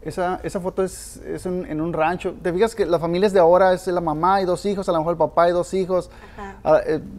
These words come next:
Speaker 1: se, se rompe a veces eso en, en, en, en la familia núcleo, ¿no? Este,
Speaker 2: Sí.
Speaker 1: no, ya son familias diferentes.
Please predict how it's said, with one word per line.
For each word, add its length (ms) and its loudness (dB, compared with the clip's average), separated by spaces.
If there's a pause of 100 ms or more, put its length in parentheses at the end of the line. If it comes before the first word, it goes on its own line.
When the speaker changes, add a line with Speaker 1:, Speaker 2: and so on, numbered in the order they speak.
Speaker 1:
se, 320 0
se 140 2
rompe 300 4
a 20 8
veces 260 2
eso 300 0
en, 220 -8
en, 360 -8
en, 540 -8
en 420 -10
la 80 -6
familia 340 -4
núcleo, 380 -4
¿no? 260 -10
Este, 260 -6
Speaker 2:
Sí. 40 -6
Speaker 1:
no, 140 -6
ya 220 -6
son 240 -6
familias 340 -4
diferentes. 600 -10